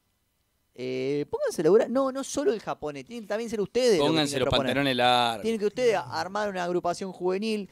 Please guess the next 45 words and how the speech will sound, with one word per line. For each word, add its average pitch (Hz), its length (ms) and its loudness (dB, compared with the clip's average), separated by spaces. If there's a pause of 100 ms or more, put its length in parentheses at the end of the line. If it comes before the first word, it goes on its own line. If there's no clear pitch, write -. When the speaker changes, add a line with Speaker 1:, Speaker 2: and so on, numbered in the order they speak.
(200)
Speaker 1:
reorganizar 160 600 -2
a 190 40 0
la 180 80 2
juventud 175 480 -4
y 214 60 -4
ir 180 140 0
a 180 80 4
proponer, 165 460 -4
pedir 165 220 -8
lugar, 160 300 -6
luchar 156 300 -6
por 156 200 -2
lugares 156 240 0
de 139 60 -2
poder. 120 360 0 (400)
No 208 120 -4
se 196 160 -4
le 381 80 -2
va 494 60 2
a 740 160 6
venir, 165 320 -6 (100)
no 175 140 -16
se - 100 -10
va 554 80 0
a 571 60 -4
armar 190 200 -2
a 123 360 2
todo 135 340 4
fácil. 113 400 -4
Esto - 160 -2
es - 60 -2
política, 214 420 -2
hermano. 131 400 -4 (320)
Y 131 120 -14
si 175 140 -12
u-, 220 140 -12
ustedes 190 340 -10
no 247 100 -6
hacen 214 220 -6
política, 160 460 -4
lo 196 140 -4
va 247 60 -2
a - 20 -2
hacer 202 240 -4
otro. 147 380 -4